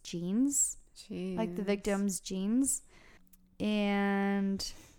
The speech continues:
Speaker 1: another kid helped Anthony Broussard hide her body with leaves to, like,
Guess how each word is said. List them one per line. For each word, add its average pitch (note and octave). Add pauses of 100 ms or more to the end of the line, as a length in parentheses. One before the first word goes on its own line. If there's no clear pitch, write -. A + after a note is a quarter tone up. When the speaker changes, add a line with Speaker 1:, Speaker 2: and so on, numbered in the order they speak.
(320)
Speaker 1:
another A3
kid G#3 (140)
helped - (460)
Anthony G3
Broussard G3
hide G3
her G3
body F3+
with F3+
leaves F#3+ (180)
to, -
like, E3+